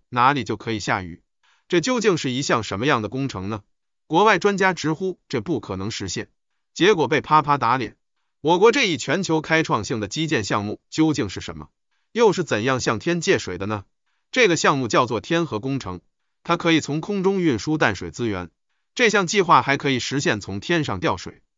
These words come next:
从而解决当地的干旱问题。我们今天就来了解一下我国的这项超级工程。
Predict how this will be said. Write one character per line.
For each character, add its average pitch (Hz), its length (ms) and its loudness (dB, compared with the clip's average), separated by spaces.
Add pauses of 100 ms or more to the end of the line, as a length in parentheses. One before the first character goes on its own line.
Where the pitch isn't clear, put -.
(240)
从 185 180 0
而 233 120 4
解 135 180 0
决 131 140 0
当 202 240 0
地 170 120 -2
的 110 80 -4
干 151 240 0
旱 120 160 -2
问 110 160 -4
题。 - 220 -18 (420)
我 160 140 2
们 180 80 0
今 254 160 -2
天 233 180 0
就 202 120 2
来 151 120 4
了 151 220 2
解 151 140 0
一 113 60 -6
下 123 240 -2 (100)
我 107 200 -2
国 127 160 -2
的 147 80 0
这 156 140 -2
项 98 160 -4
超 139 260 0
级 120 120 -8
工 135 180 -4
程。 92 220 -10